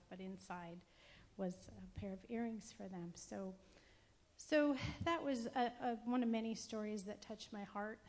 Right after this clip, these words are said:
Um, I want to thank all of you for sending all of us on this amazing trip. Um, we have an amazing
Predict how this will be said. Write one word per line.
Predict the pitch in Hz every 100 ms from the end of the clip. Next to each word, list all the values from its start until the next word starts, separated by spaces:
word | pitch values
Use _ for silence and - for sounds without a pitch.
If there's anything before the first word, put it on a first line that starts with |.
| - - - -
Um, | 220 214 208 220 - - - - - - - - - 226
I |
want | 208 214 220 - - -
to | 208 208 208 202 - - _ - -
thank | 233 214 -
all | 220 208
of | 214 202
you | 202 202 202 - -
for | 202 196 190 196 196 - - - - - - - -
sending | 220 214 214 208 -
all | 202 196
of |
us | 196 196 - -
on | 208
this | 196 190 220
amazing | 202 190 185 190 -
trip. | 226 233 - - - - - - 220
Um, | 208 196 196 - - - - - - _ _
we | 208 214
have | 175 220
an | 208
amazing | 185 190 202 196 185 190 190